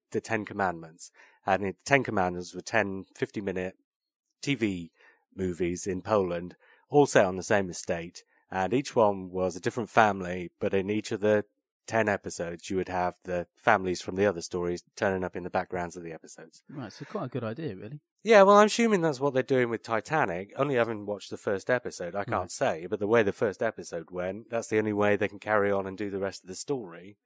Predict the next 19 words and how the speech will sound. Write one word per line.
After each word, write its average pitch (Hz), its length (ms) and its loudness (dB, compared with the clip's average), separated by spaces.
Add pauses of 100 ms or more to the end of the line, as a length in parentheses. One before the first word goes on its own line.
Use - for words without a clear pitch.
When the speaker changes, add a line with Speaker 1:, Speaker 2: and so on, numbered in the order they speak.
(540)
Speaker 1:
And 123 100 2
I'm 127 80 2
Speaker 2:
Hmm. - 40 -4
Speaker 1:
sure 156 180 8
I've 117 160 6
heard 135 320 6
this, 85 300 -14
that 98 120 -6
the 98 120 -8
second 104 280 -4
episode 95 460 -6
starts 95 480 -2 (200)
back 101 220 -6
at 87 80 -12
the 85 80 -16
start 107 420 2
again 87 360 -4
and 95 100 -6
just - 220 -8